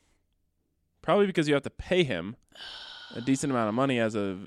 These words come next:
as a vested veteran. It's probably a queen, clean swap.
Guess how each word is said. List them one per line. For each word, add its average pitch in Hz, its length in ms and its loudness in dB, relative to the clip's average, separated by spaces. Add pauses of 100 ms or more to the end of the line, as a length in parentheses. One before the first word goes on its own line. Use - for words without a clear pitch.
as 117 160 -4
a 107 80 -2
vested 113 500 -2
veteran. 107 540 -2 (680)
It's - 140 -10
probably 127 260 2
a 110 40 0
queen, 139 380 -2
clean 156 280 -2
swap. 104 320 -2